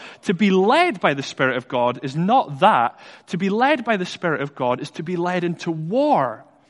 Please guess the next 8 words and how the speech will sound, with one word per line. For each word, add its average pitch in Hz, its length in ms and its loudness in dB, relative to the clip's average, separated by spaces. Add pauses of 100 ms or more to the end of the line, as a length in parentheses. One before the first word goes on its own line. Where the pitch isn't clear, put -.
(360)
to 180 80 -10
be 185 120 -6
led 196 240 0
into 185 200 -6
battle 151 800 -6 (340)
against 151 720 -4 (360)
your 143 220 -4
sin. 165 640 -4